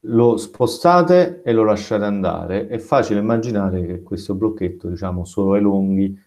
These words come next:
in continuazione, a continue oscillazioni. Cosa fate cambiando il K D?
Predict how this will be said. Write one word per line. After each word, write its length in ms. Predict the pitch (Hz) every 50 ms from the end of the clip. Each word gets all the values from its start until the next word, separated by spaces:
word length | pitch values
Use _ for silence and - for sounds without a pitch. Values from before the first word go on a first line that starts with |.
| _ _ -
in 140 | 101 95
continuazione, 720 | 95 95 95 92 92 - 95 92 90 95 - - 117 92 87
a 60 | 82
continue 400 | - - 95 90 98 120 117 104
oscillazioni. 760 | - - - - 92 92 87 87 - - - - 95 80 82 90 _ _ _ _ _ _ _ _ _ _ _ _ _ _ _ _ _ _ _ _ _ _ _ _ _ _ _ _ _ _ _ _ _ _ _ _ _ _ _ _ _ _
Cosa 320 | - - 180 180 175 165
fate 340 | 139 - 123 107 98 95 104
cambiando 520 | 92 104 104 104 101 113 107 104 98 95 95
il 120 | 92 92
K 340 | - 107 104 104 - 185 190
D? 440 | 175 147 131 131 135 139 - -